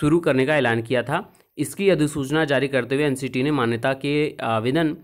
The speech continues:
भी मांग लिए थे। इस बीच, अ, इसी वजह से प्रक्रिया रोक दी गई थी किसी, अ, कारणवश।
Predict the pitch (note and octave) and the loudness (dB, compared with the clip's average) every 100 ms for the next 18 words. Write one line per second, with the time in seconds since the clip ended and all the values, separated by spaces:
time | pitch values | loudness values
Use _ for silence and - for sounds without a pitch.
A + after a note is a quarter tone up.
0 | _ _ A#2 C#3+ C#3+ A2+ A#2 A#2 - B2+ | _ _ -4 2 2 2 0 -4 -12 -4
1 | C#3 C3 G#2+ G#2+ F#2+ - _ _ E3+ D#3+ | 2 2 0 -4 -10 -14 _ _ -2 0
2 | D#3 F3+ F3+ - C3+ B2+ B2 D#3+ - C3+ | 2 2 0 -4 0 0 0 0 -2 2
3 | F#3+ D#3 C3+ C3+ E3+ E3+ B2+ A#2+ C3 D3+ | 4 4 4 2 -2 -2 -6 -2 0 2
4 | D3 C#3 C3 C3+ C3 B2+ B2+ A#2+ B2 A#2 | 2 0 0 0 2 0 -4 -4 -4 -2
5 | A#2 A2+ A#2+ B2 C3 C3+ F3 | -2 -2 -2 0 0 0 -2